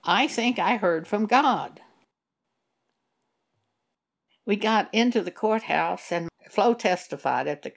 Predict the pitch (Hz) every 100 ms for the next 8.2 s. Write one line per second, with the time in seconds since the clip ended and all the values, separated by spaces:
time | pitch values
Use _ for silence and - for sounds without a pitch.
0 | - - 185 - - 156 131 156 - _
1 | _ _ _ _ - 165 147 156 170 156
2 | 151 - 180 220 285 175 160 - 180 160
3 | 156 156 190 170 143 143 190 185 220 226
4 | - 165 170 151 151 165 185 170 135 -
5 | 160 - - 185 233 269 151 156 151 170
6 | 151 - 151 147 - - - - - 214
7 | 262 147 - _ - 165 156 143 139 135
8 | 147 220